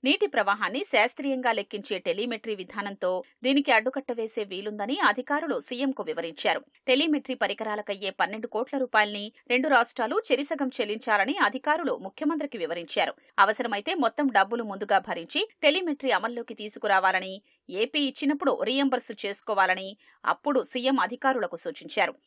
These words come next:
నీటి వినియోగం విషయంలో జరుగుతున్న అన్యాయానికి అడ్డుకట్ట వెయ్యాలని,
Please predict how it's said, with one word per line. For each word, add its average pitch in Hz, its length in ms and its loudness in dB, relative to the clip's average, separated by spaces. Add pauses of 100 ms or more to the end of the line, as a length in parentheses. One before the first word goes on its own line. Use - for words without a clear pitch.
(180)
నీటి 247 260 -2
వినియోగం 214 380 -6
విషయంలో 202 460 -6
జరుగుతున్న 180 480 -2
అన్యాయానికి 247 800 -2 (140)
అడ్డుకట్ట 240 420 2
వెయ్యాలని, 185 640 0